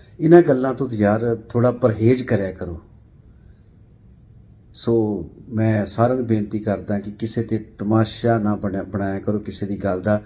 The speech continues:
ਤੇ ਜਿਹੜੇ ਤਮਾਸ਼ਾ ਬਣਦੇ ਨੇ ਉਹਨਾਂ ਨੂੰ ਵੀ ਮੈਂ ਕਹਿਣਾ ਚਾਹੁੰਦਾ ਕਿ ਤੁਸੀਂ ਖੁਦ ਵੀ ਤਮਾਸ਼ਾ ਬਣਨ ਤੋਂ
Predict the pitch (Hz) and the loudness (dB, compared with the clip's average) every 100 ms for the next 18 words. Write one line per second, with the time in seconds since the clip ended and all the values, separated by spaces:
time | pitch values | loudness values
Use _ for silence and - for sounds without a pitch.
0 | - - - - - 131 117 139 151 135 | -10 -20 -20 -20 -6 -2 2 4 2 4
1 | 123 117 123 117 107 107 107 147 123 - | 4 4 4 2 4 2 4 4 4 -2
2 | - 127 151 156 147 120 107 104 110 107 | -6 0 2 4 2 0 0 0 -2 -2
3 | 107 117 120 120 117 127 - - 175 165 | -2 0 -4 -6 -4 -4 -8 0 2 4
4 | 156 120 104 98 92 101 90 95 87 98 | 0 0 -2 -2 -2 -4 -4 -6 -8 -12